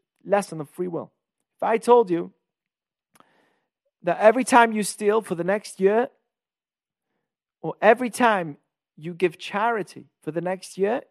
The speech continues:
you will get double the money. And if you steal, you'll lose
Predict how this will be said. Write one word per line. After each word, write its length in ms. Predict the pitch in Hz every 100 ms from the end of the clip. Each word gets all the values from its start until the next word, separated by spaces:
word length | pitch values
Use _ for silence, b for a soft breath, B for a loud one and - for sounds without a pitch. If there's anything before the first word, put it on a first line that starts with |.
| -
you 160 | 170
will 120 | 185 156
get 260 | 208 202
double 260 | 202 202 202
the 80 | 185
money. 300 | 175 143 -
And 80 | 156
if 140 | 156
you 60 | 160
steal, 420 | - 233 277 202
you'll 180 | 185 185
lose 580 | 185 254 214 170 165